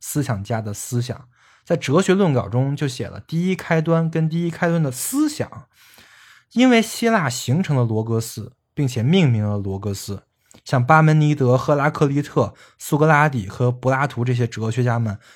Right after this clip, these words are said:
把罗格斯展现出来了，并给后来的人们留了一条道路，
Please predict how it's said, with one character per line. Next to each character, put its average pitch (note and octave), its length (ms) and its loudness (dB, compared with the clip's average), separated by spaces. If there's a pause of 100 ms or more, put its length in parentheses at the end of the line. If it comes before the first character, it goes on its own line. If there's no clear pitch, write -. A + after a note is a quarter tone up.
把 G#2+ 160 -2
罗 B2 200 2
格 D#3+ 120 4
斯 D#3+ 180 0
展 B2+ 320 0
现 D#3 240 2
出 A#2+ 140 -4
来 G2 140 -6
了， F#2+ 180 -14 (340)
并 D#3 180 4
给 A2+ 280 -4 (120)
后 D#3+ 220 4
来 B2+ 120 2
的 B2+ 120 4
人 A2+ 180 2
们 A#2 360 2
留 A#2 280 0
了 C#3+ 120 2
一 D3 140 -2
条 A#2 220 -6
道 A#2 300 -2
路， G#2+ 260 -6